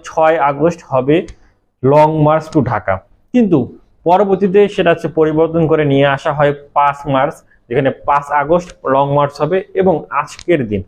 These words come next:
সকাল থেকেই সব স্বাভাবিক ছিল, সুস্থ স্বাভাবিকভাবে সবকিছু চলছিল। সরকার কারফিউ ডাকে এবং কারফিউকে কঠোর করা হয়, মানুষজনকে বাইরে বের হতে দেওয়া হচ্ছিল না। পরবর্তীতে দুপুরের পর থেকে পরিবেশ পরিস্থিতি পাল্টে যেতে শুরু করে, সেনাবাহিনী ঢিলামি দিতে শুরু করে।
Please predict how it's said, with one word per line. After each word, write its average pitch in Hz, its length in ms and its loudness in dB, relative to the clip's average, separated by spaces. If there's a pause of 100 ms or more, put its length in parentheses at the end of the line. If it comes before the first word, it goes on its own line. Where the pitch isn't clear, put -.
(400)
সকাল - 340 -2
থেকেই 220 280 0
সব 214 260 -4
স্বাভাবিক 185 460 0
ছিল, 185 260 0
সুস্থ 180 280 -2
স্বাভাবিকভাবে 165 520 0
সবকিছু 165 420 -2
চলছিল। 165 380 2
সরকার 135 360 0
কারফিউ 151 440 0
ডাকে 160 280 0
এবং 151 240 2
কারফিউকে 139 500 -2
কঠোর 143 260 -2
করা 147 220 0
হয়, 151 240 0 (400)
মানুষজনকে 170 640 0
বাইরে 131 380 2
বের 135 240 2
হতে 135 200 -2
দেওয়া 120 200 4
হচ্ছিল 127 360 -2
না। 95 180 -4 (380)
পরবর্তীতে 220 720 2
দুপুরের 160 420 2
পর 160 200 2
থেকে 165 400 -2 (300)
পরিবেশ 156 500 2
পরিস্থিতি 147 580 2
পাল্টে 127 360 0
যেতে 135 160 0
শুরু 151 240 0
করে, 160 240 2
সেনাবাহিনী 139 540 0
ঢিলামি 135 360 2
দিতে 117 160 -4
শুরু 120 220 0
করে। 101 240 0